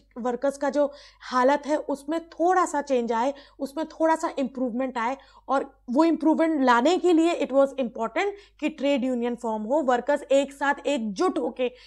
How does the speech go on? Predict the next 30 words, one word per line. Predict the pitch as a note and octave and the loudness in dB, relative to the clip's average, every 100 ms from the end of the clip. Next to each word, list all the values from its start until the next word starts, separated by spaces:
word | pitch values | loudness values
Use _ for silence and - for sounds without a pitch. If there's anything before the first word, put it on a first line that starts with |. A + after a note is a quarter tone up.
| - F#3+ | -20 -4
जब | C4 C4+ | -4 -2
काम | A#3+ A#3+ | -2 -2
करेंगे | B3 B3 C4 D#4+ | -2 -2 -2 -2
तो | F4+ - | -6 -4
obviously | B3 G#3+ C4+ C#4 D4+ | -2 0 -2 -2 0
वो | C4 | 2
रिवोल्यूशनरी | B3 A#3 A#3+ A#3+ A3+ C4+ C4 | 2 2 0 -2 -4 -4 -2
चेंज, | C4+ B3 D4 - - - | -2 -4 -4 -6 -14 -12
वो | A#3+ | -10
फंडामेंटल | A#3 B3 A#3 B3+ A#3+ C4 | -6 -4 -2 -2 -2 -4
चेंज | B3+ B3+ C4 - A#3 | -4 -2 -2 -4 -4
आएगा। | G#3+ G3+ F#3+ F3+ _ _ B3 | -4 -6 -12 -18 _ _ -8
And | A#3+ | -4
this | A#3+ D4 | -2 -2
is | C#4+ | -2
why, | C#4+ D#4+ | 2 2
uh, | G#4 - - - C4 | 2 -4 -20 -6 -6
ट्रेड | C4 C4 B3+ | 2 4 4
यूनियन, | B3+ B3 C#4 D#4 | 4 0 -2 -4
uh, | - A#3+ A#3+ | -6 -4 -2
बनना | A3 A3 A3+ | -2 -2 -4
स्टार्ट | A3+ A#3+ A3 | -4 -4 -4
हुई | A#3 | -4
थी। | A#3 D#4+ E4+ - - - - C4+ | -2 -2 -4 -8 -20 -20 -8 -4
And | D#4+ - | -2 2
also | D4 D4+ D#4 G4 G4+ | 2 2 0 -4 -2
ट्रेड | D4+ D#4 D#4+ | 0 2 2
यूनियन | E4 E4 F4+ E4+ | 2 2 0 0
जो | E4 | -2
थी, | E4 E4+ G4 | 0 0 0